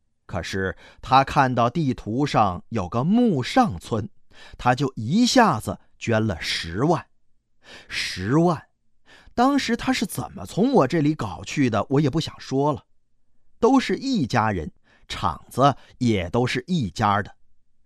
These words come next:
可是十万捐出去，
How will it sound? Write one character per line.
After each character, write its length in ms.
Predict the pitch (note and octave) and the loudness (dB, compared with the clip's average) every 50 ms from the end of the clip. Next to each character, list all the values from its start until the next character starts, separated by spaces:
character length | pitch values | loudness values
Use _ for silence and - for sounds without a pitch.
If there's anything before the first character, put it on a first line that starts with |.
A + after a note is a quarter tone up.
| _ - - - - | _ -20 -20 -20 -8
可 220 | - - D3 D#3 | 0 4 4 4
是 140 | D3+ - F3+ | 6 4 0
十 420 | D#3+ - - - A#2 B2+ D#3+ G#3 B3 | 0 -2 -4 -4 -2 0 2 4 6
万 300 | B3+ A#3+ A3 E3 A#2+ A2+ | 6 6 6 4 2 -2
捐 320 | - C#3+ C#3 C#3 C#3 C#3 | 0 2 2 2 2 0
出 180 | - - G#2 F#2 | -2 -4 -6 -8
去， 280 | - - F#2+ D#2 - | -6 -8 -10 -10 -10